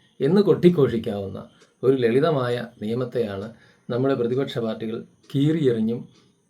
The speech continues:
വലിച്ചെറിഞ്ഞും പ്രതിഷേധം ഉണ്ടാക്കി ഇല്ലാതാക്കുന്നത്. ബില്ല്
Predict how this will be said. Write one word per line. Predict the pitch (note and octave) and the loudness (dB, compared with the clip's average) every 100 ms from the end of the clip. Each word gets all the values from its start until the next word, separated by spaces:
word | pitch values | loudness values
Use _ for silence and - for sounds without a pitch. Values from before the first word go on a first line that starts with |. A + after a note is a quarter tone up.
| _ - | _ -4
വലിച്ചെറിഞ്ഞും | A#2 A#2 B2+ C3+ A2+ A2 A2+ - _ _ _ - | 0 0 0 -2 0 -2 -6 -14 _ _ _ -16
പ്രതിഷേധം | G#2+ A#2+ B2 C#3+ C3+ C3+ C3 - _ _ - | -4 -2 0 0 0 -2 -6 -16 _ _ -6
ഉണ്ടാക്കി | A2+ A2 G#2+ - A2+ - _ - | -4 -2 -6 -10 -12 -14 _ -6
ഇല്ലാതാക്കുന്നത്. | A#2 A#2 C#3 C3+ A2 G2 F#2+ F#2+ - _ _ _ _ - | -4 -2 -2 -2 -4 -6 -10 -10 -14 _ _ _ _ -2
ബില്ല് | C3 C#3 D3 | 2 4 4